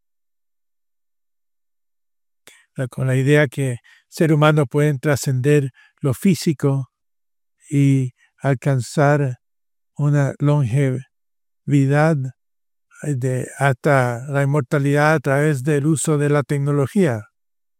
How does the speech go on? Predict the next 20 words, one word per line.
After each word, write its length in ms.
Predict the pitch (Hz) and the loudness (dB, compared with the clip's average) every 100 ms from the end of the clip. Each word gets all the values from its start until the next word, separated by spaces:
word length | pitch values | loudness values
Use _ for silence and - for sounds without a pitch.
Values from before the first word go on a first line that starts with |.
| _ _ _ _ _ - | _ _ _ _ _ -8
Quizás 420 | 135 - 147 - | -6 0 0 0
algunos 420 | 135 147 151 139 | -2 0 0 -2
que 220 | - 139 | -2 -2
hayan 320 | 139 143 143 139 | 0 0 0 -2
estudiado 800 | 123 - 131 139 139 147 143 | -4 -2 -2 0 0 0 0
esto 500 | 143 135 - 147 131 - _ _ _ _ _ _ _ _ _ _ _ | 0 -2 -4 -4 -4 -8 _ _ _ _ _ _ _ _ _ _ _
entienden 680 | - 131 156 156 143 151 135 - _ _ _ | -6 -2 0 0 2 0 0 -6 _ _ _
que 120 | 139 | -4
esa 180 | 131 147 | -2 0
idea 320 | 139 147 151 | 0 2 2
está 240 | 131 - 151 | 0 -2 -2
ahí 340 | 143 156 143 _ _ _ _ _ _ _ _ _ _ _ - | 0 -2 -4 _ _ _ _ _ _ _ _ _ _ _ -8
en 220 | 139 135 | -4 0
algunos 520 | 139 135 160 156 156 | 0 0 0 2 2
de 140 | 151 143 | 4 4
los, 360 | 127 127 - | 4 2 -2
ah, 220 | 131 117 107 _ _ _ _ _ _ _ - | -4 -4 -6 _ _ _ _ _ _ _ -8
eh, 380 | 127 55 - | -6 -6 -4
lu-, 180 | 135 143 _ _ _ - | -4 -4 _ _ _ -8
eh, 360 | 135 123 127 | -6 -4 -8